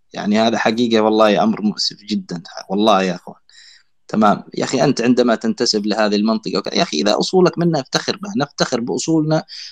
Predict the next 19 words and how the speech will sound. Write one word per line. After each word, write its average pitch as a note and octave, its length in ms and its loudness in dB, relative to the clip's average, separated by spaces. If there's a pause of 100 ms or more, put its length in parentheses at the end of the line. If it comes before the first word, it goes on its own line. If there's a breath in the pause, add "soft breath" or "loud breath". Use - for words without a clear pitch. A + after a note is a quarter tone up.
حتى - 360 -2
لو C#3 120 6
كانت D#3 400 0
من، C#3 280 0
من C3+ 140 4
أين D3 180 0
ما B2+ 120 4
كانت. F#2 320 -4 (480 loud breath)
طبعًا C#3+ 500 2 (220)
بعضهم D3 440 2
يقول D3 240 4
لك: D3 160 0
"لا، D3 360 6
هذه D3 120 4
والله D3 240 6
عنصرية، C#3+ 500 -2
أنت D3+ 120 -8
كذا." D3+ 220 0
لا، E3 180 4